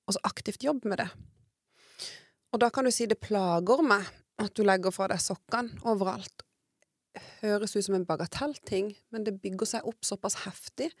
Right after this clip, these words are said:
at jeg blir sint. Og sinne stopper det å være kåt for noen, altså sånn for de aller fleste. Ehm, men sinne, frustrasjon er det største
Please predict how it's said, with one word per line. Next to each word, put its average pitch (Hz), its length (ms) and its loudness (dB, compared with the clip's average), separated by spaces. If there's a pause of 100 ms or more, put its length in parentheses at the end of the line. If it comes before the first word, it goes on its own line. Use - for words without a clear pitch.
(200)
at 202 100 -2
jeg 202 140 2
blir 202 160 -2 (160)
sint. - 800 -4 (680)
Og - 80 -4
sinne 214 520 4
stopper - 720 0 (140)
det 196 200 4
å 190 80 4
være 196 220 -2
kåt - 500 -10 (580)
for - 180 -6
noen, - 260 -8 (140)
altså 165 200 -4
sånn - 160 -16
for - 140 -6
de - 100 -4
aller - 220 -8
fleste. - 420 -8 (360)
Ehm, 202 480 -4 (600)
men 226 360 4
sinne, 208 560 2
frustrasjon 220 920 -2 (760)
er 208 320 2
det 202 200 0
største - 760 0